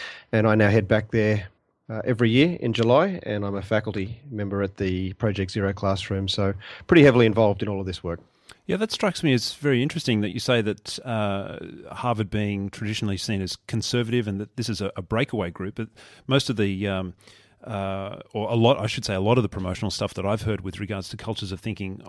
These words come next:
Speaker 2: often uses the Harvard name. I don't know whether they do that just to get a bit of, uh, attention, and, and that's fair enough.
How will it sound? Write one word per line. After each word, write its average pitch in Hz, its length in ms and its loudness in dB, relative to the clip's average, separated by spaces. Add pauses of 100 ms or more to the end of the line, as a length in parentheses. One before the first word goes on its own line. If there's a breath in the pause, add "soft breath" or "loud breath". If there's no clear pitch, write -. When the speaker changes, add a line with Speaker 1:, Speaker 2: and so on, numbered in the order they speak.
(120)
Speaker 2:
often 113 320 -2
uses 104 320 0
the 98 120 -8
Harvard 98 360 -6
name. 107 240 -4
I 92 40 -6
don't 98 120 -4
know 98 80 -8
whether 98 180 -6
they 98 140 -6
do 104 160 -4
that - 120 -8
just - 200 -8
to 95 180 -6 (300)
get 104 120 -2
a 95 40 -2
bit 98 120 -2
of, 98 140 -8 (160)
uh, 107 140 -14
attention, 117 420 -4
and, 104 220 -6
and 101 120 -6
that's 101 140 -8
fair 104 200 -2
enough. 120 280 -2